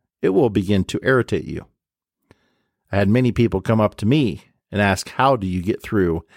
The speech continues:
the running commentary of Tony Horton in each and every workout video?" And to me, it never really bothered me that much. But I certainly do understand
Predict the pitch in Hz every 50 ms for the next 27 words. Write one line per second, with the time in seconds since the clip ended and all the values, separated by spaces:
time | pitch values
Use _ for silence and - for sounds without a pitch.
0 | - - _ _ - - 110 98 90 113 117 113 107 98 90 - - - 117 113
1 | 110 101 90 - - 101 90 82 82 85 - - - - - 107 104 98 92 -
2 | - 113 95 80 92 90 87 _ _ - - _ - 101 107 87 123 113 104 -
3 | - 95 82 78 90 90 87 117 131 - - 101 92 82 95 92 - - - -
4 | - - _ _ _ - - - _ _ - 180 180 - 196 160 135 120 113 110
5 | 104 104 101 - _ _ _ - 139 139 123 107 101 101 104 95 92 95 92 92
6 | 80 95 95 92 90 92 92 90 92 92 90 85 92 - - 73 80 78 80 -
7 | - - _ _ _ _ _ _ _ _ _ - _ _ _ _ _ - - 110
8 | 107 101 - 156 135 101 98 107 107 101 - 123 123 117 117 117 117 120 - -
9 | - 110 98 92 82 78 87 -